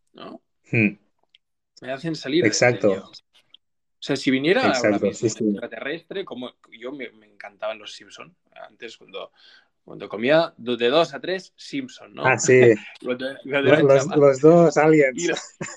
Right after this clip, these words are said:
Speaker 1: los dos aliens. Tío, me encantaba ese canal. <laughs> Siempre me hacía reflexionar, siempre me hacía reflexionar, porque, claro, estos tíos estaban ahí arriba viendo cómo funcionamos como hormiguitas, ¿no? Siete mil millones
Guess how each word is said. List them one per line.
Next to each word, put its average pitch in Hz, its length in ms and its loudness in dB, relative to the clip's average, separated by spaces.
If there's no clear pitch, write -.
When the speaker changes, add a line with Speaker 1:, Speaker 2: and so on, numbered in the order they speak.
Speaker 1:
los 170 200 -2
dos 214 240 -6
aliens. 320 600 -8
Tío, - 180 -20
me 117 80 -18
encantaba 113 500 -14
ese - 200 -6
canal. - 260 -20
<laughs> - 680 -6
Siempre 226 380 -8
me 190 120 2
hacía 160 260 -4
reflexionar, 147 840 -12
siempre 185 260 -14
me 190 40 -10
hacía 180 160 -12
reflexionar, 165 500 -16
porque, 123 240 -20
claro, 175 220 -12
estos 220 300 -14
tíos 220 200 -8
estaban 185 260 -8
ahí 175 140 -4
arriba 165 420 -6
viendo 170 580 -2
cómo 170 240 -4
funcionamos 156 680 -10
como 123 180 -20
hormiguitas, 113 680 -14
¿no? 170 220 -14
Siete 123 220 -14
mil 147 180 -10
millones 147 480 -10